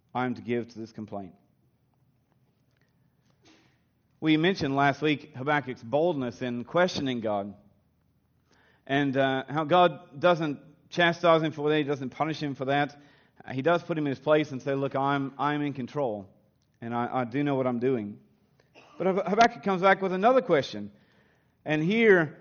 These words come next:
says, "Right, God, we know we'll be okay.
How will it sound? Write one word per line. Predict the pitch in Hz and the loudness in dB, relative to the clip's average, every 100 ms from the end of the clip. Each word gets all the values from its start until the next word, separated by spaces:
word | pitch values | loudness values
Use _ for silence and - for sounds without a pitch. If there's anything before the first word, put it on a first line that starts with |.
| - _ _ _ _ | -20 _ _ _ _
says, | _ 175 | _ -4
"Right, | 147 226 247 143 | 2 4 4 4
God, | 147 185 220 - - _ _ _ _ _ _ _ _ _ _ _ _ 64 67 69 101 120 | 6 6 2 -8 -20 _ _ _ _ _ _ _ _ _ _ _ _ -20 -20 -20 -20 -2
we | 190 | 0
know | 214 240 | 6 8
we'll | 220 | 8
be | 180 185 | 8 6
okay. | 170 220 185 165 208 | 6 6 6 6 0